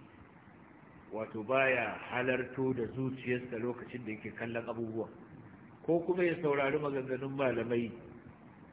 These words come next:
amma zuciyarsa tana can wani wuri, bai halarto da zuciyarsa lokacin da yake sauraron ba, ya ce, "Fa innahu la ya'qilu shay'an," ba zai fahimci komai ba. "Fa madarul amri 'ala al-qalbi,"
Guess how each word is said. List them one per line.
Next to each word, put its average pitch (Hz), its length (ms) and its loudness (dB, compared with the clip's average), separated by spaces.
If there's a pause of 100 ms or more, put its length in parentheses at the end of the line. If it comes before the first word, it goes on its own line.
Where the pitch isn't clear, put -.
(180)
amma 123 380 0
zuciyarsa 131 540 -2
tana 123 220 -6
can 147 180 0
wani 139 180 0
wuri, 127 260 0 (1160)
bai 131 160 6
halarto 156 540 8
da 143 100 6
zuciyarsa 120 680 -2
lokacin 135 800 4
da 123 80 0
yake 117 480 -2
sauraron 101 500 -4
ba, 87 140 -8 (800)
ya 117 120 0
ce, 117 140 0
"Fa 113 120 -4
innahu 117 400 0
la 120 140 0
ya'qilu 107 480 -4
shay'an," 113 380 -6 (100)
ba 110 80 -10
zai 123 160 -2
fahimci 101 460 -10
komai 127 420 0
ba. 95 180 -4 (1080)
"Fa 120 100 -2
madarul 127 800 4
amri 127 360 4
'ala 117 280 2
al-qalbi," 107 680 -2